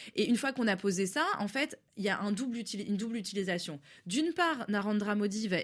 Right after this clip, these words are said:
essaye de se positionner en leader des pays, entre guillemets, j'aime pas du tout trop cette nomenclature, mais des pays en développement, des économies plus faibles des pays du Sud. Il a des échanges avec les pays d'Asie du Sud-Est, par exemple,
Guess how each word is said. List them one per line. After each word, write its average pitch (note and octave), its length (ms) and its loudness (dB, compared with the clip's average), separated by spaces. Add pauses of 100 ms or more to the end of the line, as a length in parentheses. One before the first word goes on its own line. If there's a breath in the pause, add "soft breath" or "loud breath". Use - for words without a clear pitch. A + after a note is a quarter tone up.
(160)
essaye A#3+ 400 2
de G3 100 2
se F#3+ 140 -2
positionner G#3+ 640 0
en G3 80 2
leader G3 320 2
des F3+ 100 2
pays, G3+ 360 0
entre F#3 300 0
guillemets, G#3 300 4
j'aime E3 220 0
pas F3+ 100 0
du F#3 120 -4
tout G3+ 120 -8
trop F#3 240 -6
cette D#3+ 300 -6
nomenclature, F3 640 -4
mais D#3+ 100 -4
des E3 120 -2
pays F#3 220 0
en G3+ 120 0
développement, F#3+ 540 2
des F#3+ 180 2
économies F3 380 -2
plus F3 180 -4
faibles F3+ 380 2 (260 loud breath)
des G3+ 160 8
pays G3+ 220 6
du E3+ 160 -2
Sud. D4+ 320 4 (260 loud breath)
Il F3+ 120 2
a E3+ 80 2
des F3 180 2
échanges G3 300 2
avec E3 180 2
les F3 80 0
pays E3+ 160 0
d'Asie E3 300 0
du D#3 160 -6
Sud-Est, A3 400 2
par F#3 120 2
exemple, F#3+ 360 2